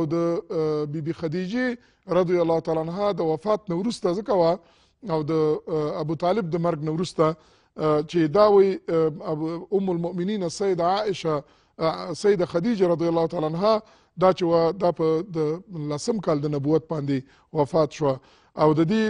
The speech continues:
د وفات نه مخکې چې وو، آه، نو پنځه مونځونه نه وو فرض شوي. آه، مونځونه د هغې نه وروسته فرض شوي. د دې نه معلومیږي چې د اسراء او معراج قصه چې وه، دا په یولسم کال باندې وه.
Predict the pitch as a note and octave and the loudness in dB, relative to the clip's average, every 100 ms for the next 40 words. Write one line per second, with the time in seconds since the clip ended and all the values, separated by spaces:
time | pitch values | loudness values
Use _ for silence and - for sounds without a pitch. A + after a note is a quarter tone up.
0 | F3+ F3 D#3+ - G#3 G3+ F#3 E3+ A3+ - | 0 2 2 2 0 0 -2 0 0 -2
1 | F3 F3 E3+ C#3+ - _ _ - D#3 D3 | -4 0 2 0 -4 _ _ -2 2 2
2 | D3 D3+ D3+ D3+ - - E3 D#3+ E3+ D#3+ | 2 0 0 -2 -6 -4 -2 0 0 0
3 | E3 D#3 E3 C#3 D#3+ C#3 E3 C#3 B2+ - | 0 0 -2 -2 -6 -8 -6 -4 -6 -10
4 | _ _ _ D3+ C#3+ C#3+ D#3+ E3+ G#3+ G#3 | _ _ _ 0 2 2 -2 0 2 2
5 | G3 _ _ _ D#3+ D#3 F#3+ E3+ G3+ - | 0 _ _ _ 0 2 2 0 0 -2
6 | F3+ C#3+ D3+ - E3+ D3+ D#3 C#3+ F#3 D#3+ | -4 -2 -2 -4 -8 -4 -6 -4 -4 -2
7 | D3+ E3 C4+ C#4 F#3+ A#3+ A3+ - _ _ | -2 -2 -2 -4 -4 -4 -4 -8 _ _
8 | E3+ E3+ E3 F#3+ G3 E3 D#3+ E3+ - D3+ | -2 -2 -2 0 0 2 0 -2 -4 -10
9 | F3+ D3+ D#3 D3 D3+ D3 C#3 C#3 - F3 | -10 -4 -2 -2 -2 -2 -2 -2 -4 -8
10 | C#3 D3 C#3 C#3 C#3+ C#3 | -4 -4 -2 -4 -2 -2